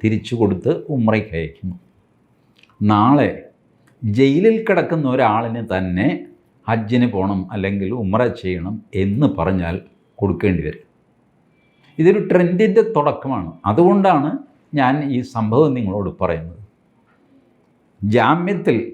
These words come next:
ജാമ്യത്തിൻ്റെ വ്യവസ്ഥകളുമായിട്ട് ജാമ്യത്തിൽ പുറത്ത് നിൽക്കുന്ന ആളിന് നിങ്ങൾ ഉംറയ്ക്ക് പോകാൻ അനുവാദം കൊടുക്കുന്നു. നാളെ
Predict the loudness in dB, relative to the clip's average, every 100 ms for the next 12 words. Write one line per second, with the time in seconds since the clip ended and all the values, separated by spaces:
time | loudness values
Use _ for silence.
0 | -4 -2 2 0 0 0 2 2 2 0
1 | -2 -2 -2 0 0 0 0 -2 0 0
2 | 0 -2 -2 -2 -4 0 0 0 -2 -2
3 | -2 -2 -2 0 0 0 0 0 -4 -6
4 | -14 _ _ _ _ 2 4 6 4 2
5 | -2 -6 -4 -2 -2 0 0 0 0 -2
6 | 0 0 0 -2 -6 -8 -8 -8 -10 -12
7 | _ _ _ _ _ _ _ _ _ _
8 | _ _ -4 2 4 4 4 4 2 -4